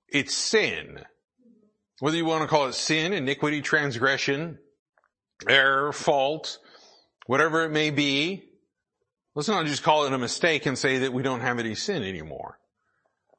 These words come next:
We still need to deal with that. Romans seven makes that clear, that we have a struggle that goes on in our mind about doing what is God's will and doing what is, uh, our will.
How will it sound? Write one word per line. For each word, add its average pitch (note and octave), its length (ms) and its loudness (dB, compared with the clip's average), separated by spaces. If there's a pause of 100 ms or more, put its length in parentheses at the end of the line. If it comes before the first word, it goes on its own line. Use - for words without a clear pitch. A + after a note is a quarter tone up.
(580)
We E3 260 0
still F#3 340 0
need D#3 180 -2
to C#3+ 60 -2
deal F3+ 280 0
with A#2 140 -2
that. - 280 -6 (140)
Romans E3+ 480 2
seven C#3+ 720 0
makes E3 340 -2
that D3 360 0
clear, A#2+ 800 -4 (800)
that D#3 180 4
we F3 140 4
have F#3 220 8
a D3+ 80 4
struggle E3 760 0
that C#3 180 0
goes D3 260 0
on D3 480 0 (340)
in F#3+ 240 2
our D#3+ 320 4
mind D3 600 2
about C#3 460 0
doing D3+ 360 0
what C3 160 2
is A#2 160 -4
God's D#3 340 2
will C#3+ 280 0
and C#3 100 -2
doing D#3 280 -2
what D3+ 140 0
is, D#3+ 100 0
uh, D3+ 300 -2 (320)
our F#3 340 6
will. F#2 420 -6